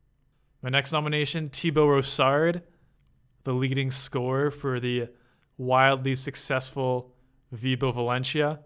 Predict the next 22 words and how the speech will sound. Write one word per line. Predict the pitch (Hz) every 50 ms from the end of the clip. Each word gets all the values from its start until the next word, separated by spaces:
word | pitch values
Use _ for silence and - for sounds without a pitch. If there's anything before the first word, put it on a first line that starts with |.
| _
four | _ - - - 147 139 139
point | 135 - 139 135 131
five | 131 - 135 127 127 127 131 131 131 -
points | - 135 131 127 123 -
per | - 135 127
set. | - - - 131 139 160 - - - _ _ _ _ _ _ _ _ _ -
Efficiency, | 139 131 - 180 170 - 175 - - 180 170
not | 165 165 165
the | 175 160
greatest, | 135 127 117 117 135 139 - -
forty-four | - 135 131 123 117 - - 127
percent, | 123 - 131 - 131 127 139 170 - - _ _ _ _ _ _ _ _ _ _ _ _ _ _ _ -
but | 135 127
he's | 127 123 -
been | 143 131 127
doing | 143 147 147 143
it | 139 131
all | 131 135 131 131
for, | 131 - - 131 123 120
uh, | 120 117 117 113 117 117
Vibo | 110 139 123 113 120 110
Valencia, | 113 113 113 110 113 107 - 123 117 113 110 110 107